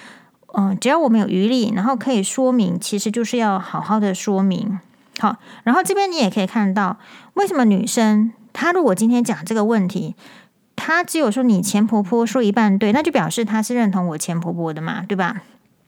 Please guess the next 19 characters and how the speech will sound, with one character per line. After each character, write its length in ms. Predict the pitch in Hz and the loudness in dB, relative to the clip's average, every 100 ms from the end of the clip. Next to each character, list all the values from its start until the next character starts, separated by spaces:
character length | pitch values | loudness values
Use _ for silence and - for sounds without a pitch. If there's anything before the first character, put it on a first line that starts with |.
| _ - - - - - - | _ -20 -20 -20 -20 -20 -6
那 120 | 349 | -4
可 160 | 226 226 | -2 0
是 420 | 180 311 269 - - _ _ _ _ | 0 0 -2 -4 -12 _ _ _ _
她 220 | - 339 | -4 -2
讲 240 | 339 208 170 | 2 0 2
完 220 | 180 226 | 2 4
我 220 | 196 226 | 2 -2
这 180 | - 240 | -4 -4
个 80 | 208 | 0
公 260 | 233 233 | 0 2
函， 240 | 226 165 165 | 0 -4 -2
然 80 | |
后 60 | 196 | -2
讲 160 | 214 170 | 0 0
了 80 | |
一 80 | 196 | 0
堆 240 | 202 196 196 | 0 0 -2
这 160 | 202 | -4
个， 240 | 190 175 | -2 -2